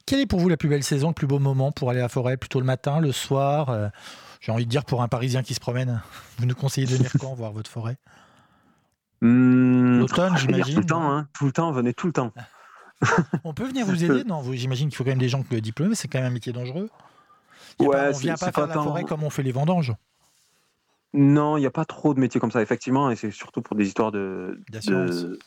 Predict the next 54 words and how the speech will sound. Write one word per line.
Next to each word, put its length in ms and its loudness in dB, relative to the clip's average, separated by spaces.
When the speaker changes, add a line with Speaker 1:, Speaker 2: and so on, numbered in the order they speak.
Speaker 2:
bah, 180 -2
ouais, 180 0
d'assurance, 480 -4
ouais. 80 -10
Puis 80 -10
c'est, 240 2
c'est 100 -10
compliqué, 300 -2
effectivement, 400 -4
les 160 -4
arbres, 280 -4
euh, 240 -10
pas 160 -2
faire 140 -10
tomber 200 -2
les 140 0
arbres, 140 -2
c'est 80 -10
assez 120 -8
compliqué. 380 -6
Il 220 -18
y 40 4
a 20 2
des 100 0
petites 240 -8
tâches 260 -2
qui 100 -8
sont, 260 -4
euh, 120 2
les 100 0
plantations, 460 -2
par 100 -2
exemple, 380 -10
ça 220 -2
va, 260 -4
ça, 380 -2
ça, 160 -8
ça 160 -4
prend 260 -4
assez 180 -6
vite. 260 -8
Mais, 260 4
euh, 880 2
mais 100 4
l'abattage, 400 0
<laughs> 80 0
c'est 420 -4
un 120 0
peu, 200 -2
un 80 -2
peu 100 -4
délicat 340 -2
quand 120 -12
même. 80 -14